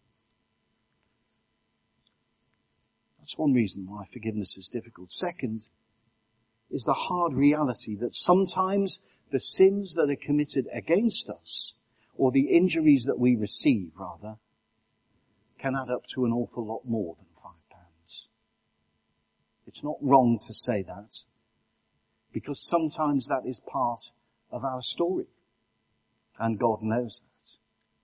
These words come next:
We struggle to forgive because we don't know where to start, or even whether starting is something that we want to do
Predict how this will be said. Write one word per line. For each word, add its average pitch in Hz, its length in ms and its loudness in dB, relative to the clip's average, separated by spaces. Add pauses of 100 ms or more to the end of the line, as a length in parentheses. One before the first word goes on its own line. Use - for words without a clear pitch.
(1600)
We 107 100 2
struggle 135 520 4
to 139 160 2
forgive 135 560 6 (800)
because - 460 -4 (640)
we 131 140 -6
don't 151 180 0
know 131 120 0
where 127 180 -2
to 117 160 -6
start, 95 640 -2 (640)
or 139 220 10
even 170 320 6
whether 147 260 2
starting 139 800 0
is - 160 -6
something 127 360 -4
that 120 120 -8
we 117 140 0
want 123 300 -2
to - 140 -12
do 98 360 -12